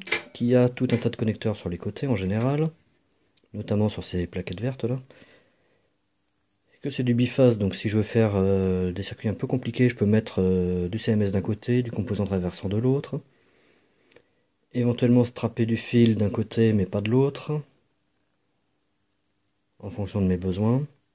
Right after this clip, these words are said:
Je peux éventuellement faire des îlots de soudure, c'est-à-dire faire un, vraiment des trucs un petit peu cradoc, euh, comme ça, c'est-à-dire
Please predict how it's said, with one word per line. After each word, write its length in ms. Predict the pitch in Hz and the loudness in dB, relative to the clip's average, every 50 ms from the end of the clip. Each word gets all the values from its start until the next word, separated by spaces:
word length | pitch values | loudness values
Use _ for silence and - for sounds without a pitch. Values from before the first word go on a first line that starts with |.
| _ _ _ _ _ _ _ _ _ _ _ _ _ _ _ _ _ _ - - _ _ _ _ _ - | _ _ _ _ _ _ _ _ _ _ _ _ _ _ _ _ _ _ -20 -20 _ _ _ _ _ -10
Je 140 | 110 117 143 | -8 -8 -4
peux 120 | 135 147 | 0 2
éventuellement 340 | 135 127 123 - 131 127 131 | 2 2 2 4 4 4 4
faire 120 | 123 120 | 4 2
des 160 | 101 104 101 | 2 2 4
îlots 120 | 117 120 123 | 4 4 4
de 60 | 123 | 2
soudure, 360 | - 117 101 101 104 117 123 | -2 -2 -2 0 0 -2 -2
c'est-à-dire 380 | - - 92 98 90 92 98 92 | -4 -6 -6 -4 -4 -2 -4 -4
faire 180 | - - 95 | -2 -2 0
un, 440 | 92 92 92 92 90 90 87 87 87 | 0 2 0 0 -2 -2 -4 -6 -8
vraiment 340 | 85 85 87 92 101 104 104 | -6 -4 -4 -2 -2 -2 -2
des 100 | 98 90 | -4 -6
trucs 260 | - - - 98 - | -8 -8 -8 -6 -4
un 40 | 95 | -4
petit 160 | 87 - - | -6 -6 -8
peu 140 | 110 - 123 | -8 -8 -8
cradoc, 440 | - - - 101 110 107 - - - | -6 -6 -4 -2 -2 -4 -4 -4 -6
euh, 300 | 92 90 87 90 87 87 | -6 -4 -4 -4 -6 -6
comme 180 | - - 92 90 | -4 -4 -4 -4
ça, 200 | - - 98 120 | -4 -4 -6 -6
c'est-à-dire 260 | 127 - 90 85 87 | -4 -4 -4 -4 -4